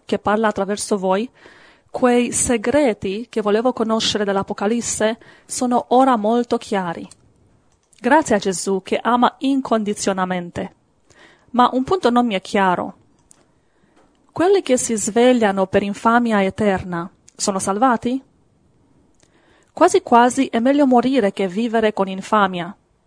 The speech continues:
Sarà per la vita che ho fatto, ma la parola infamia mi mette i brividi e non riesco ad associarla a salvezza. Oppure è solo per i salvati all'ultimo al trono bianco?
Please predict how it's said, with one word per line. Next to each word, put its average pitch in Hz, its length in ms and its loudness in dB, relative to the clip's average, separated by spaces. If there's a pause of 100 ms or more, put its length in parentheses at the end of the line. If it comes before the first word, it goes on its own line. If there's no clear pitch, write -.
(540)
Sarà 214 320 0
per 220 180 2
la 214 120 2
vita 214 280 -4
che - 120 -8
ho 180 60 -4
fatto, 196 640 0 (500)
ma 254 100 2
la 269 120 2
parola 302 400 6
infamia 220 920 0 (100)
mi 226 120 -4
mette 254 300 0
i 214 160 -2
brividi 196 640 -2
e 214 120 -4
non 262 140 2
riesco 262 420 2
ad 220 100 4
associarla 220 840 0
a 196 100 -4
salvezza. 190 720 -4 (1120)
Oppure 254 540 4
è 214 120 -2
solo 247 380 4
per 214 260 2
i 208 180 0
salvati 214 560 4
all'ultimo 220 640 4
al 202 160 4
trono 196 180 0
bianco? 202 640 -2